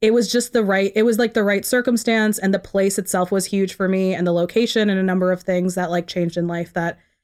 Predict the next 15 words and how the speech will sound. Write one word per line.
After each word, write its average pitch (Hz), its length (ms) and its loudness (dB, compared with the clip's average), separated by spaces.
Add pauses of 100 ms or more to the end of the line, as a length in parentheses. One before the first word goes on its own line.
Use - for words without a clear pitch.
(160)
um, 180 260 0
brought 175 260 -2
me 170 180 0
to 175 120 -6
that, 165 380 -4
that 175 180 -4
point. 185 380 0
But 202 200 0 (200)
I'm 277 80 2
not 427 160 2
surprised 269 340 0
a 285 60 2
lot 202 180 2
of 185 60 -2
people 185 500 2